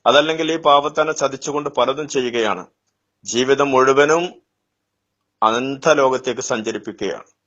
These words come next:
അപ്പോൾ പ്രവാചകൻ പറഞ്ഞാൽ ഹമു എന്നാണ്, മരിക്കലാണ് എനിക്കായി നല്ലത്. പിന്നെ അതിന്റെ അപ്പുറത്തൊരു വാക്ക് പറഞ്ഞു തരാൻ ആരവിടെ ഉള്ളത്?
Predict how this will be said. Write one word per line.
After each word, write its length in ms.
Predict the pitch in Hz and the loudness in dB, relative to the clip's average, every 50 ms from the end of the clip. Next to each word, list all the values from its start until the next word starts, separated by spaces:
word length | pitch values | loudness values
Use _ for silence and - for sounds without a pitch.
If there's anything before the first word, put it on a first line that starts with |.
| _ _ _ _ _ _ _ _ _ _ _ - - | _ _ _ _ _ _ _ _ _ _ _ -6 -4
അപ്പോൾ 200 | 131 139 170 170 | 0 2 2 2
പ്രവാചകൻ 600 | 170 156 143 143 151 156 165 160 180 185 190 180 | 4 4 4 6 6 4 4 2 -4 -6 -6 -4
പറഞ്ഞാൽ 380 | 185 180 165 170 165 165 160 156 | -2 -2 -2 0 0 -2 -2 -2
ഹമു 640 | 151 - - - 123 127 139 151 160 165 185 190 185 | -4 -6 -2 0 2 2 2 0 -2 -2 0 0 0
എന്നാണ്, 420 | 175 160 147 135 120 110 - - | 0 0 0 -2 -2 -4 -4 -6
മരിക്കലാണ് 540 | - 127 131 139 147 147 - 170 170 170 165 | -4 -2 -2 -2 -2 -4 -4 0 2 2 2
എനിക്കായി 260 | 156 147 139 147 143 | 2 0 0 0 0
നല്ലത്. 420 | 139 135 123 117 117 110 104 104 98 | 2 2 0 0 0 -2 -2 -4 -6
പിന്നെ 240 | - 156 151 165 | -6 -4 0 2
അതിന്റെ 260 | 156 147 156 165 165 165 | 2 2 2 2 2 2
അപ്പുറത്തൊരു 360 | 160 - 160 143 147 147 143 | 2 2 -4 -2 0 0 2
വാക്ക് 320 | 143 139 131 127 - - | 4 4 4 4 2 -4
പറഞ്ഞു 260 | 135 135 123 127 127 | -6 -4 -4 -2 -2
തരാൻ 220 | 123 127 131 123 123 | 0 0 0 2 2
ആരവിടെ 300 | 123 120 123 120 120 123 | 2 4 4 2 0 0
ഉള്ളത്? 220 | 117 113 113 113 | -4 -4 -6 -8